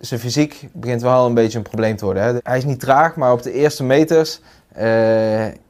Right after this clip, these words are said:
ja, is het geen, het is geen Varaan, om het zo maar te zeggen. Hij is kwetsbaar in de rug, hè, eh, met de diepte. Eh,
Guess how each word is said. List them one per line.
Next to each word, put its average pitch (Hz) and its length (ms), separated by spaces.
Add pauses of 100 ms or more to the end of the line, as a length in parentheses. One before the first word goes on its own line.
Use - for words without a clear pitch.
(180)
ja, - 180
is 107 200
het 120 160
geen, 120 500 (260)
het 117 140
is 123 100
geen 135 160
Varaan, 107 500
om 104 120
het 101 100
zo 101 120
maar 98 180
te - 120
zeggen. 104 320
Hij 110 100
is 101 100
kwetsbaar 120 420
in 104 100
de 101 60
rug, 117 200
hè, 135 160
eh, 110 460
met 110 180
de 113 80
diepte. 120 300
Eh, 104 240